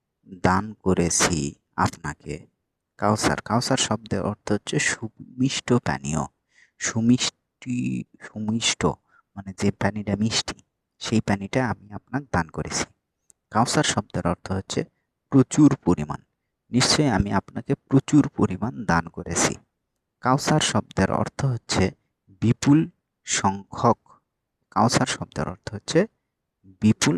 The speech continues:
সম্পদ, কাউসার শব্দের অর্থ হচ্ছে স্তূপকৃত। নিশ্চয় আমি আপনাকে দান করেছি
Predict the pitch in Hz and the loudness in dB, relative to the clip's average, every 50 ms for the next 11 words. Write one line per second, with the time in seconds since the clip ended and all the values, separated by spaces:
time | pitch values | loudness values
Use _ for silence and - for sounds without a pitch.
0 | - - - - - - 101 98 95 92 _ - 113 117 104 - _ - - _ | -2 -6 -8 -8 -4 -4 -4 -4 -4 -8 _ 2 4 4 4 2 _ -10 -20 _
1 | _ _ _ _ _ _ _ _ _ _ _ _ _ _ _ _ _ _ _ _ | _ _ _ _ _ _ _ _ _ _ _ _ _ _ _ _ _ _ _ _
2 | _ _ _ _ _ - - _ _ _ _ _ - 98 110 - - 147 143 - | _ _ _ _ _ -20 -20 _ _ _ _ _ 0 0 0 2 2 2 2 2
3 | - - 110 - - - 110 - - - - - - 95 - - - 151 175 - | 0 -2 -4 -4 -6 -8 -6 -6 -8 -8 -8 -8 -8 -8 -6 -2 -2 -2 -2 -4
4 | _ _ _ _ _ - 139 - - - - - 165 185 - _ _ _ _ - | _ _ _ _ _ -2 0 0 0 0 2 2 2 2 2 _ _ _ _ -2
5 | - - - - - - - _ _ _ _ _ _ _ _ _ _ _ _ _ | 0 0 0 0 -2 -4 -6 _ _ _ _ _ _ _ _ _ _ _ _ _
6 | _ 110 113 - - - - - - 123 120 120 117 - - - 101 101 101 101 | _ -2 0 0 0 0 0 2 4 4 4 4 2 -2 -4 -4 -4 -4 -4 -4
7 | 98 98 101 - - _ - 95 - _ - 98 101 - - 95 92 90 - - | -8 -8 -10 -12 -14 _ -4 -4 -4 _ -10 -16 -16 -10 -6 -6 -4 -4 -4 -2
8 | - 85 90 92 95 101 - - 104 98 95 - - - - | -2 -2 -2 -4 -10 -14 -6 -4 -4 -4 -2 -2 -2 -2 0